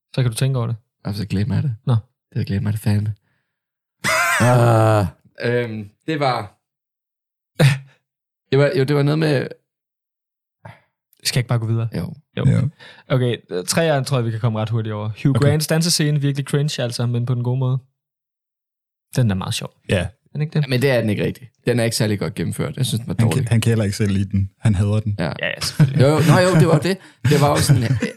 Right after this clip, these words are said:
Speaker 2: F, var der ikke noget med efter, han lavede Love Actually? Og
Speaker 3: Ja.
Speaker 2: det var sådan, han, og så fik han alle de der sådan,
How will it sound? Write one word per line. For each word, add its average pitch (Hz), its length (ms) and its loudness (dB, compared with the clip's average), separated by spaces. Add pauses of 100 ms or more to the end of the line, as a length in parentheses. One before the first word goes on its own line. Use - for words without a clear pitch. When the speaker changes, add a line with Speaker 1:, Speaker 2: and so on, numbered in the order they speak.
(360)
Speaker 2:
F, 151 80 -4
var 156 80 2
der 160 60 -2
ikke 170 100 -2
noget 165 80 0
med 160 120 0
efter, 147 300 0
han 151 100 2
lavede 104 380 0
Love 95 220 0
Actually? 90 420 -4 (300)
Og 117 60 2
Speaker 3:
Ja. 113 60 2
Speaker 2:
det 110 80 0
var 107 80 2
sådan, 98 340 -2
han, 107 320 2
og 110 60 -2
så 117 120 0
fik 131 240 -4
han 123 140 0
alle 104 180 -2
de 110 140 -2
der 92 260 0
sådan, 90 400 -4